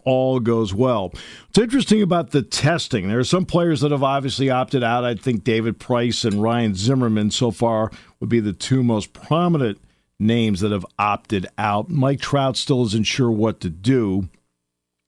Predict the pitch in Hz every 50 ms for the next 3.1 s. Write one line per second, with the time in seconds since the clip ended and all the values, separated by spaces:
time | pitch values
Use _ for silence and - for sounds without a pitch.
0 | _ - - - 76 78 73 65 67 82 95 - 113 117 117 107 - 98 101 -
1 | 107 127 147 156 131 110 95 - - 107 98 95 - - 82 95 98 98 85 -
2 | 78 - - - - 110 113 104 85 82 69 58 60 60 67 - - - - -
3 | -